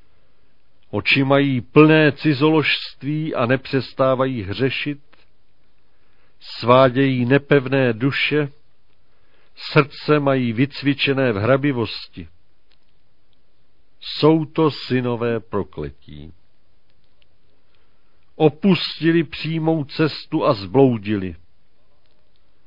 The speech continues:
Když se dali na cestu Balaáma,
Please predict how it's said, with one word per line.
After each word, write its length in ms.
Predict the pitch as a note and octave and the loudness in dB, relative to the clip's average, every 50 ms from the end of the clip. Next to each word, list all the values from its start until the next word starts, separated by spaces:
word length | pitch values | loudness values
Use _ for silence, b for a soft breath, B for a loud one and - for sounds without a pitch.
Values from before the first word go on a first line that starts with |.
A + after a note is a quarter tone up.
| - - - - - - - - - | -20 -20 -20 -20 -20 -20 -20 -20 -10
Když 260 | - A2 A2+ A2 - | -6 0 2 2 2
se 180 | - - C3 B2+ | 4 4 4 6
dali 220 | B2+ C3 C3 C3 | 6 6 4 6
na 120 | B2 B2+ B2 | 4 2 0
cestu 560 | - - C#3 A#2 - - - A#2 A2+ G#2 F2+ - - - - - - - - - | 0 -4 -6 -6 -6 -8 -6 -6 -6 -4 -6 -10 -18 -20 -20 -20 -20 -20 -18 -16
Balaáma, 1040 | E2+ D#2+ F2+ A#2 B2+ C#3 D3 C#3 D#3 D3+ D3+ D3+ D3+ D3+ D3 D3 D#3 D3+ D3+ C#3+ D3 | -10 2 4 6 8 8 6 6 4 2 2 2 2 0 -2 -2 -4 -4 -4 -6 -10